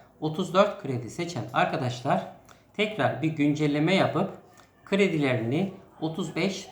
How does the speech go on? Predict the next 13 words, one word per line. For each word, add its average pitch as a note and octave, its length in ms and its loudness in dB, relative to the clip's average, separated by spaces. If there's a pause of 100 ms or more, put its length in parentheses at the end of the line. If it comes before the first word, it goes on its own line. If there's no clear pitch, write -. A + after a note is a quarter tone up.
(140)
tam G3+ 320 4
krediye D#3 640 0 (140)
çıkaracaklar. A#2+ 680 0 (480)
Bu A#3 120 2
bilgi D3 480 2 (240)
ilk G3 220 -2
defa C#3+ 500 0
Koca D#3 240 -2
Kafa C#3+ 240 -4
Org E3 360 0 (440)
öğrencileri C#3 720 0
tarafından A2 560 -4 (140)
duyuldu. B2 600 0